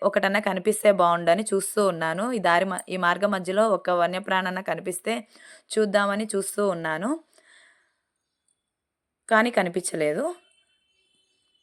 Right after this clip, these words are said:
మాట్లాడుకుంటా వెళ్తుంటే నంద్యాల నుంచి వెళ్ళే బస్సులు అవి కనిపిస్తున్నాయి. ఇది చాలా ఘాటు టర్నింగ్స్ కాబట్టి ఎంతో జాగ్రత్తగా డ్రైవ్ చేసుకుంటా వెళ్ళాలి. ఎంతో జాగ్రత్తగా డ్రైవ్ చేసి,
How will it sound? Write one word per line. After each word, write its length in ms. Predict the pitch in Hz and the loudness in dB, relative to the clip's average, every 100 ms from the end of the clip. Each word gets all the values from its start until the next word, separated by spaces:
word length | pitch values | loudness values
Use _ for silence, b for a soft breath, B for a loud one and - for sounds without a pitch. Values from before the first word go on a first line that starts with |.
| _ _ _ | _ _ _
మాట్లాడుకుంటా 720 | - 180 185 202 202 196 190 202 | 8 10 12 10 10 8 6 8
వెళ్తుంటే 440 | 196 175 175 185 220 | 8 6 4 2 4
నంద్యాల 360 | 202 170 185 | 4 4 4
నుంచి 260 | 190 180 - | 4 -2 0
వెళ్ళే 280 | 180 170 165 160 | 2 4 4 2
బస్సులు 380 | - 175 - 190 | 4 4 4 6
అవి 120 | 180 | 6
కనిపిస్తున్నాయి. 680 | 160 151 156 165 - 160 175 240 | 6 -2 -2 -4 -2 -2 -2 -2
ఇది 140 | 196 190 | 0 0
చాలా 300 | 180 165 170 160 | 2 4 4 2
ఘాటు 380 | 165 165 175 196 185 - | 2 2 2 0 -2 -2
టర్నింగ్స్ 440 | - 165 180 185 - | 2 2 2 -4 2
కాబట్టి 460 | 175 156 156 - 247 240 339 B - | 2 4 0 -2 -4 -4 -20 B -4
ఎంతో 280 | 175 180 208 | 0 6 6
జాగ్రత్తగా 800 | 185 170 175 185 - 196 202 208 190 | 8 6 6 2 0 0 4 4 4
డ్రైవ్ 280 | 180 170 175 | 4 2 2
చేసుకుంటా 520 | 175 175 175 175 190 | 0 0 -6 0 2
వెళ్ళాలి. 500 | 175 160 156 156 226 285 B B B B B B _ _ _ _ _ | 4 2 0 0 0 -2 B B B B B B _ _ _ _ _
ఎంతో 220 | 202 190 208 | -4 0 2
జాగ్రత్తగా 520 | 190 175 185 180 202 | 4 4 4 2 0
డ్రైవ్ 240 | 185 165 175 | 2 0 0
చేసి, 240 | 185 180 | -4 -4